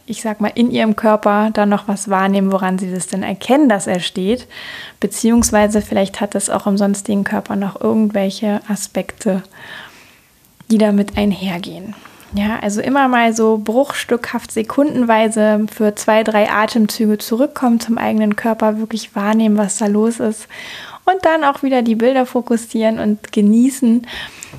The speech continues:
Ja, und dann ist nämlich automatisch auch dein Körper ein bisschen mehr mit dabei, wenn du Pornos schauen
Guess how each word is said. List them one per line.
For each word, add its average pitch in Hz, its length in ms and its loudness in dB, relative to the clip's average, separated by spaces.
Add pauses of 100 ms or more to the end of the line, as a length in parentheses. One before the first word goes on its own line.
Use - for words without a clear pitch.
(160)
Ja, 214 200 0
und 214 120 0
dann 226 180 2
ist 247 160 -6
nämlich 220 320 0
automatisch - 640 -2
auch - 180 0
dein 240 240 2
Körper 247 360 0
ein 214 200 2
bisschen 208 380 0
mehr 196 160 2
mit 196 220 0
dabei, 196 400 -2
wenn 202 240 0
du 202 160 -2
Pornos 208 680 -6 (560)
schauen 214 640 0